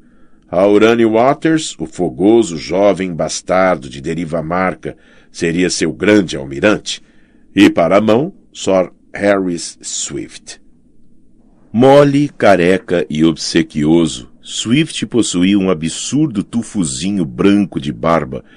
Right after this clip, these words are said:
onde a maioria dos homens tinha um queixo. O galo não azul de sua casa estava desenhado em contas de lápis lazuli na frente de seu gibão de pelúcia amarela.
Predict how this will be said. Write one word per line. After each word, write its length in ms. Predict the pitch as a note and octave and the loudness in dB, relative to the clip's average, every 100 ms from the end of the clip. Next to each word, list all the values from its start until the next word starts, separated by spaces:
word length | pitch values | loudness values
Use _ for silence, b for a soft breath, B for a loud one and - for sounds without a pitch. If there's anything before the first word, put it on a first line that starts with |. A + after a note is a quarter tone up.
| b b b | b b b
onde 200 | E2+ E2+ | -4 -2
a 60 | E2+ | 0
maioria 460 | F2 F2+ E2 F2 F2 | 2 2 2 2 0
dos 280 | D#2 A#1+ | -2 -4
homens 400 | E2 E2+ E2 D#2+ | 0 2 0 -4
tinha 300 | - F#2+ F2 | -8 -6 -4
um 80 | E2+ | -6
queixo. 720 | - - E2+ D2 - - - - b b b b b - | -8 0 0 0 -4 -10 -12 -20 b b b b b -8
O 100 | F#2 | 0
galo 400 | D#2 G2+ G#2 F#2+ | 4 6 6 4
não 340 | F2 G2 G#2+ F2+ | 4 4 4 2
azul 400 | C#2+ D#2+ G2+ F2+ | 0 2 4 4
de 140 | D#2 | 2
sua 240 | - D#2+ | -4 -4
casa 400 | C#2+ D#2+ E2+ E2+ | -2 2 2 2
estava 340 | C2+ - E2+ E2 | -4 0 0 2
desenhado 680 | F2 D#2+ E2+ E2+ F#2 F#2+ E2 | 0 0 0 2 2 2 -2
em 100 | D#2 | -6
contas 540 | - F#2 F#2 E2+ D2 | -2 0 0 -2 -6
de 100 | D2+ | -6
lápis 460 | D2+ E2+ F#2 D#2 D2+ | -2 0 0 -6 -4
lazuli 600 | D#2 C2+ C2+ F#2+ F2 - b b b - | -4 -4 -2 2 2 0 b b b -4
na 140 | E2+ | -4
frente 440 | - G2 A2+ - | 2 4 4 0
de 140 | D#2 C#2 | -6 -4
seu 180 | F2 F2 | -2 0
gibão 480 | D#2 B1 E2 F#2+ | -2 -2 2 2
de 140 | F2+ C#2+ | 0 -4
pelúcia 600 | - E2 E2 F#2+ - E2+ | 0 0 2 0 2 0
amarela. 580 | D#2 C#2+ B1+ G#1+ G#1 | 0 -4 -6 -14 -16